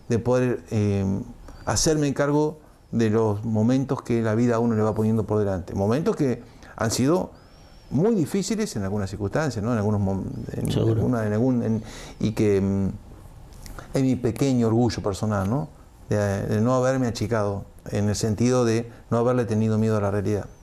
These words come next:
Speaker 2: Ujú. Eh, ¿para vos el intendente de Viedma es lo más?
Speaker 1: No, no, no.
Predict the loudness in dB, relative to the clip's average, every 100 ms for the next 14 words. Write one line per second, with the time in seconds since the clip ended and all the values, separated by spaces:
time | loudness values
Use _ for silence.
0 | -8 -4 0 0 -2 -12 -14 -12 -2 0
1 | 0 2 2 0 0 0 2 0 0 0
2 | 2 2 2 2 2 2 2 0 -2 -14
3 | -20 -20 -20 -20 -20 -20 -18 -18 -18 -18
4 | -20 -20 -6 -2 -2 -4 -10 -14 -16 -2
5 | 0 2 0 0 -2